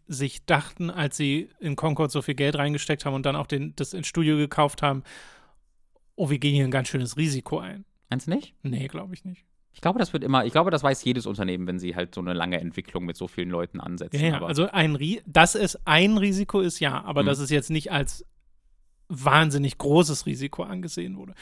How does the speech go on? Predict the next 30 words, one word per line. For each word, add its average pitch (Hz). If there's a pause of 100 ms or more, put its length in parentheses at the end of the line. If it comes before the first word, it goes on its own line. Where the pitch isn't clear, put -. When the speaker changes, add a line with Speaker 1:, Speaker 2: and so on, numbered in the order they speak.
Speaker 2:
Aber 120
Speaker 1:
Weil 151
wenn 165
du's 185
Speaker 2:
ja. 92
Speaker 1:
jetzt, 170
äh, 175
in 156
Hindsight 185
ist 170
das 165
ja 156
i-, 180
sowieso 147
immer 160
ein 139
bisschen 139
schwierig, 143
wenn 139
du 135
rückblickend 147
drauf 131
guckst, -
weil 139
da 135
würdest 147
du 147
ja 151
auch 147
die, 139